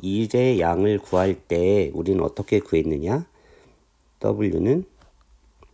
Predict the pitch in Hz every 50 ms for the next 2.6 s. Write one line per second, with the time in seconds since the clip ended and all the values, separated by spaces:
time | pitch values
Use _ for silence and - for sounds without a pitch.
0 | _ - - - - - - - - 110 131 165 175 _ _ _ _ _ _ _
1 | _ - - - - _ - - 85 80 78 78 - 131 160 190 - _ _ _
2 | _ _ _ - 101 98 - - - - -